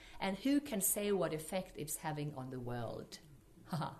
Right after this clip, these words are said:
Nitten femtifire, hvor lenge er det siden? Noen som er kjapp i matte? Kan vi si noe om hva effekt det har hatt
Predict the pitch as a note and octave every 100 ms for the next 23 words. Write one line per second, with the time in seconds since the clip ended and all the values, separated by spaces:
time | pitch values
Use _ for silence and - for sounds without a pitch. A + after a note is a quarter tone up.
0 | - - - - - - G3+ G3 G#3+ G3
1 | - - C3 - A3+ G3+ G3+ G3+ G3+ F3+
2 | F#3 F#3+ F3 F#3 F3+ C#3+ A#3+ A#3+ - -
3 | - - - - - - - - - -
4 | - - - - - C4 B3+ C#4 E4 E4+
5 | D4+ C#4+ D4 B3+ F#3+ F#3+ C#4 B3 - C4
6 | A#3+ - - D4+ - - A3 A3+ - B3+
7 | -